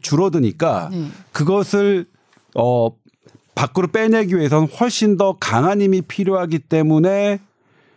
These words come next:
Speaker 1: 어, 나이가 들수록
Speaker 2: 어.
Speaker 1: 재채기가 커진다라는 걸 쓰셨는데
Speaker 2: 그래요? 어.
Speaker 1: 근데 이제 저의,
Speaker 2: 음.
Speaker 1: 저의 시-, 신경외과적으로 보면 <clears throat> 김광준 교수님이 말씀하신 것처럼 자극의 양이 많아서 재채기의 강도가 세지는 기전은 있어요.
Speaker 2: 네.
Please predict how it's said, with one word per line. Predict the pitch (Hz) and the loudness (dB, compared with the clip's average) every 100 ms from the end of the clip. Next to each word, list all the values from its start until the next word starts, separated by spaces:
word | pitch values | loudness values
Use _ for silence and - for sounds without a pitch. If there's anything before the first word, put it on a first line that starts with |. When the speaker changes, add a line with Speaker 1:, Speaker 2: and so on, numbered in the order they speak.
| - | -8
Speaker 1:
어, | 101 107 104 104 131 | -2 0 0 0 -2
나이가 | 127 127 175 | 0 2 2
들수록 | 165 143 185 | 0 0 0
Speaker 2:
어. | |
Speaker 1:
재채기가 | 180 135 170 165 | 0 0 0 0
커진다라는 | 180 247 285 233 190 160 151 | -2 -2 0 0 0 2 2
걸 | 139 | 2
쓰셨는데 | 135 214 220 135 113 143 80 - | 0 0 0 2 0 -2 -4 -10
Speaker 2:
그래요? | 165 156 175 208 _ | -12 -12 -12 -16 _
어. | 165 160 147 151 _ _ _ - | -14 -14 -14 -20 _ _ _ -2
Speaker 1:
근데 | 226 226 - - - | 0 0 -2 -12 -2
이제 | 190 190 | 0 0
저의, | - 190 208 190 | 0 2 2 0
Speaker 2:
음. | 240 196 | -4 -2
Speaker 1:
저의 | 175 185 190 | 0 2 2
시-, | 180 - 160 | 0 -6 -10
신경외과적으로 | - - - 233 226 202 - 175 151 135 135 | -12 -6 -4 0 0 0 0 0 2 2 0
보면 | - 403 202 240 | 0 0 0 -2
<clears throat> | _ _ _ _ - - - _ _ - _ _ - | _ _ _ _ -20 -20 -20 _ _ -20 _ _ -4
김광준 | 160 165 247 226 233 214 | 0 2 2 2 2 2
교수님이 | 208 202 202 | 2 4 4
말씀하신 | 190 160 180 165 | 4 2 0 2
것처럼 | 165 143 175 190 | 0 0 0 0
자극의 | - - 135 139 175 180 | -2 -2 -2 0 -2 0
양이 | 123 127 208 | 2 4 4
많아서 | 196 175 170 156 - 202 196 180 | 4 4 2 2 0 0 0 0
재채기의 | 147 131 180 156 175 175 | -2 0 -2 0 0 -2
강도가 | - 127 151 165 | -2 -2 0 0
세지는 | 160 202 185 190 | 0 0 2 0
기전은 | 180 156 170 160 190 | 0 -2 0 2 2
있어요. | 143 - 165 92 73 185 | 0 0 -2 -2 -6 -12
Speaker 2:
네. | 160 196 | -10 -10